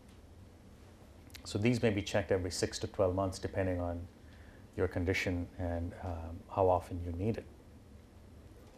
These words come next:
Because the, the virus can also increase your risk to develop liver cancer,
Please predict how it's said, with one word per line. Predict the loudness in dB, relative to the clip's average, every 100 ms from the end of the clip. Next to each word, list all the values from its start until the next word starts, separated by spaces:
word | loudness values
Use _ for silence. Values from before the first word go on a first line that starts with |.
| -20 -20 -20 -20 -20 -20 0
Because | 2 8 10 10
the, | 8 8 6 0
the | 6
virus | 12 12 12 8
can | 4
also | 10 10 10 10 10 10
increase | 6 2 2 2 4 4 2 -6 -4
your | 0 4 4 4 0 -10 -20 -20 -20 -20 -20 -20 -16 -4
risk | 6 6 4 -8 -4
to | -2
develop | 4 4 4 2 4
liver | 2 2
cancer, | -2 -2 -2 0 0 0